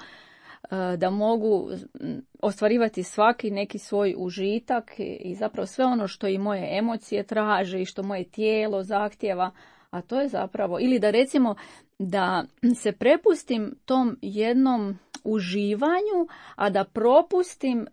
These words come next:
otkrivati svoje talente, upoznati tko sam to ja, zašto ja ovdje sam, m, zašto mi je darovan taj život,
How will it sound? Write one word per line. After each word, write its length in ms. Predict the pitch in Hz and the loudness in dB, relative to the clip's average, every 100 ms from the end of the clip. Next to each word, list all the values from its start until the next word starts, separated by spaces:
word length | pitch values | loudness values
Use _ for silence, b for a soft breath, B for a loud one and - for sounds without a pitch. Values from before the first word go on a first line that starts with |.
| _ | _
otkrivati 600 | 202 196 - 233 240 240 | -6 -4 -2 0 0 -2
svoje 320 | 233 - 220 220 | -8 -4 -2 -2
talente, 680 | 214 196 202 202 196 190 180 b b b | -4 -4 -4 -4 -4 -6 -6 b b b
upoznati 680 | - 202 208 226 233 240 208 | -6 -2 4 4 4 0 -2
tko 340 | 180 - 202 233 | -6 -2 0 0
sam 240 | - 247 | 0 -2
to 200 | 247 233 | 0 0
ja, 400 | 226 214 196 190 b b b | 2 0 0 -4 b b b
zašto 500 | - 180 226 254 - | -6 0 0 0 -2
ja 180 | 240 233 | 2 2
ovdje 500 | 226 233 226 214 - - | 4 2 2 0 0 -8
sam, 300 | - 214 196 | -6 -4 -4
m, 180 | 185 - - - 190 196 185 | -6 -10 -12 -8 -6 -6 -2
zašto 280 | 233 240 | -2 2
mi 100 | 240 | 2
je 60 | 220 | 2
darovan 480 | 190 208 240 240 233 | 2 2 2 0 -2
taj 200 | 240 226 | -2 -2
život, 460 | 208 226 214 208 | -2 -2 -2 -4